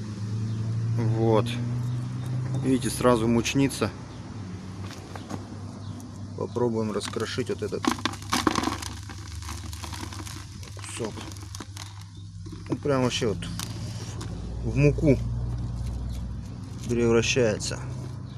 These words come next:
Да, есть, конечно, чувствуются какие-то мелкие вкрапления, вот, допустим, камушки. Вот он.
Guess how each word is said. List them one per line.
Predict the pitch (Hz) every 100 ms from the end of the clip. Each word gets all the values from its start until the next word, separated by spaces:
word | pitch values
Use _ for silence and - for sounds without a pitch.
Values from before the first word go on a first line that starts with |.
| - - - - 127
Да, | 143 131
есть, | 127 156
конечно, | - 123 123 - 131 113 - - - - - - - - -
чувствуются | 156 135 123 110 113
какие-то | - 123 123
мелкие | 131 139 107 113 - - - - - - - - -
вкрапления, | - 117 107 175 190 151
вот, | 127 113
допустим, | 113 - 110 - 107 101 - - -
камушки. | 127 120 107 - 107 - - - - - - - - - - - - -
Вот | 110 110 101
он. | 98